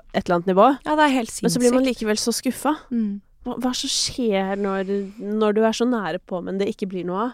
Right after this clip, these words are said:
Speaker 2: Uff, jeg har bare lært meg til at hvis ikke vi har datoen, så, hvis vi har datoen, så begynner jeg å glede meg.
Speaker 1: Ja.
Speaker 2: Fordi kontrakter kan være skrevet,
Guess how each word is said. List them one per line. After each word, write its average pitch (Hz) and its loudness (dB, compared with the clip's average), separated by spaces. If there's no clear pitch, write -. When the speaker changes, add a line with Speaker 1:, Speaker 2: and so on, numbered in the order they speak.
Speaker 2:
Uff, - -10
jeg 254 6
har 262 6
bare 226 6
lært 180 2
meg 190 4
til 190 0
at 185 4
hvis 190 -4
ikke 175 -6
vi 175 0
har 170 2
datoen, - -8
så, 170 -2
hvis 233 2
vi 320 6
har 277 6
datoen, 202 2
så 202 -2
begynner 185 0
jeg - -8
å - -2
glede - -4
meg. 180 -12
Speaker 1:
Ja. 202 -6
Speaker 2:
Fordi 214 0
kontrakter 208 -2
kan 185 -4
være 185 -4
skrevet, - -8